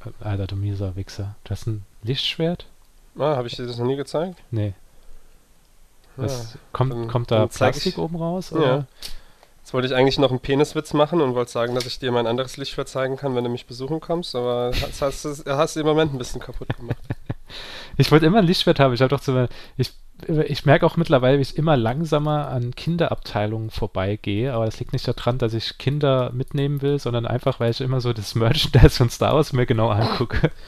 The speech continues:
Speaker 1: <laughs>
Speaker 2: Ich war kurz vor Weihnachten noch mal im Toys R Us und wollte auch nach, ähm, nach Star Wars Merch gucken,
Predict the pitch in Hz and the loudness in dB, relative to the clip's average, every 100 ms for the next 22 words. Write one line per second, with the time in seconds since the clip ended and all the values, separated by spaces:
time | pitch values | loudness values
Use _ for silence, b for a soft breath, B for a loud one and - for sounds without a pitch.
0 | B 117 - 131 147 147 175 - 147 139 | B -2 -2 8 8 8 4 6 6 8
1 | 156 165 160 147 135 143 135 131 123 143 | 8 6 4 2 4 4 6 4 2 0
2 | 135 135 117 131 131 123 110 120 131 123 | 0 0 -2 -2 -2 -2 0 -2 0 -2
3 | - - - 117 113 113 113 120 b b | -4 -14 -6 -2 0 -2 -4 -6 b b
4 | b b b b _ 117 113 110 110 - | b b b b _ -2 0 0 -2 -4
5 | - 117 123 120 - - 117 120 117 - | 0 2 2 0 -2 -10 -2 0 0 -2
6 | - 127 117 127 127 135 | -6 -6 0 2 2 -2